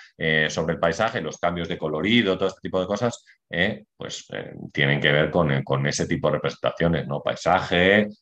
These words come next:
como hemos dicho, retrato, eh, bodegón,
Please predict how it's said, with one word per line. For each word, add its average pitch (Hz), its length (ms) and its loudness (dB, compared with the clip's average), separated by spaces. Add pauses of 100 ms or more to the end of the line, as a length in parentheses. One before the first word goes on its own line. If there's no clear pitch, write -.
(120)
como 71 160 -4
hemos 78 140 -2
dicho, 95 280 2
retrato, 101 920 2 (260)
eh, 69 140 -8
bodegón, 107 840 4